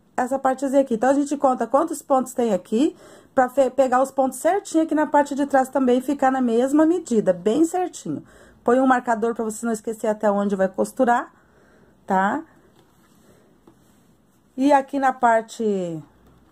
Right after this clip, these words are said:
de, aqui na parte de, de, do lado, aqui nessa parte do lado também vamos costurar até embaixo.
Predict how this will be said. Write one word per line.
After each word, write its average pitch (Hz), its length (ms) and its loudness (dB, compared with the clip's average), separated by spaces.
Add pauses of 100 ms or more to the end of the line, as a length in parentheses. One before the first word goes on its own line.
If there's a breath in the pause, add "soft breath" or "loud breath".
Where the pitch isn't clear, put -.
(320)
de, 202 460 -8 (140)
aqui 226 400 -2
na 226 140 0
parte 220 340 0
de, 196 100 -8 (260)
de, 202 200 -2
do 190 180 0
lado, 226 380 2
aqui 220 180 -4
nessa 302 220 0
parte 247 260 0
do 220 100 -8
lado 202 340 0
também 247 460 2
vamos 254 240 0
costurar 254 460 0
até 240 240 -2
embaixo. 226 640 -4